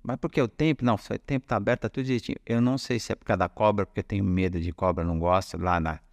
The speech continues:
essa ilha é cheia de cobras, a gente tinha que, inclusive, usar uma, um,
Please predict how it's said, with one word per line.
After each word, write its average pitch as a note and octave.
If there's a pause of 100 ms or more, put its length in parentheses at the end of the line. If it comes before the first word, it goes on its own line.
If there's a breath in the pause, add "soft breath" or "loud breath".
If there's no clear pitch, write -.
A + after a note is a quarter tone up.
(120)
essa E2+
ilha G2
é E2+
cheia -
de F#2
cobras, F2
a E2+
gente F2
tinha F2+
que, -
inclusive, E2+
usar E2+
uma, D#2+ (420)
um, D#2